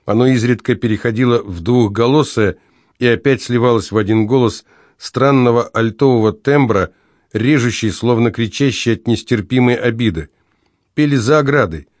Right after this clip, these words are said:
Я быстро дошел до ворот и, пробравшись проспектами из памятников до кладбища пленных,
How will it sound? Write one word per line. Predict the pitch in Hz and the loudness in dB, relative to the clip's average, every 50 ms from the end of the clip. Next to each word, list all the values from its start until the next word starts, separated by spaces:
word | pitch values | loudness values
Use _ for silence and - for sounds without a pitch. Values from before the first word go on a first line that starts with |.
| _ _ _ _ _ _ _ _ _ _ | _ _ _ _ _ _ _ _ _ _
Я | 117 113 107 90 | 0 0 0 0
быстро | 87 123 117 - - 113 113 | 0 -2 -2 -2 -2 -4 -2
дошел | 101 110 101 - - 117 107 | 0 0 0 2 0 0 0
до | 92 101 101 | 0 0 0
ворот | 98 107 110 131 135 131 - | 0 2 2 2 0 0 -4
и, | - _ - 107 104 101 98 | -12 _ -4 -2 -2 -2 -2
пробравшись | - - 113 110 98 110 120 113 - - - 110 95 - - | -2 -2 -2 -2 0 0 0 0 0 -2 -4 -4 -4 -4 -6
проспектами | - 107 107 98 - - - 120 - - - 110 104 104 95 - _ _ _ _ _ _ _ | -2 -2 -2 -2 -4 -4 -6 -6 -6 -4 -2 0 0 0 0 -2 _ _ _ _ _ _ _
из | _ 113 101 - | _ -4 -4 -4
памятников | - - 127 120 113 104 - - 110 98 - 107 98 - - | -4 -2 0 0 0 0 0 -2 -2 0 0 -2 -2 -2 -4
до | 104 98 101 107 - | -6 -4 -2 -2 0
кладбища | - 117 120 110 92 90 101 92 - - - 104 | 0 0 0 0 0 -2 -4 -4 -4 -4 -4 -4
пленных, | - - 110 113 135 139 131 113 101 95 - | -4 -2 -2 0 0 2 2 2 0 0 -4